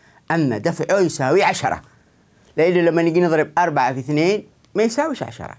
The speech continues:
يساوي ثمانية. لكن هكذا العبارة الذي أمامكم صحيحة، أربعة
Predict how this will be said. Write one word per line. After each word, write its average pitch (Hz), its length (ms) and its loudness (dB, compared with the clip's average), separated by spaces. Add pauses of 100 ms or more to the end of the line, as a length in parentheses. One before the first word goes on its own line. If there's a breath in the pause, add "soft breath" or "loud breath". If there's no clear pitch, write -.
يساوي 147 300 0
ثمانية. 214 460 -4 (240 loud breath)
لكن 180 260 0
هكذا 240 400 0
العبارة 214 600 2
الذي 151 340 2
أمامكم 180 380 -2
صحيحة، 220 600 2 (720 soft breath)
أربعة 190 560 2